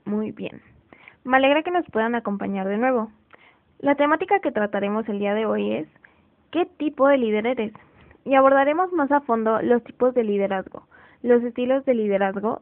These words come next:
y por último, pero no menos importante, los colores de liderazgo.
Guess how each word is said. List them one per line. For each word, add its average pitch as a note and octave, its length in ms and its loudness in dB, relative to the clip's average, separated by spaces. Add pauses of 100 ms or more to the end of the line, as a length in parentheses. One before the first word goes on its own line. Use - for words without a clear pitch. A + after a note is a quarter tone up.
(140)
y A#3 80 -4
por A#3+ 200 6
último, C#4+ 460 2 (140)
pero A#3 180 6
no B3+ 140 0
menos D4+ 260 0
importante, A3 760 -6
los G#3+ 260 -6
colores G#3+ 420 -2
de F#3+ 120 -6
liderazgo. F#3 580 -10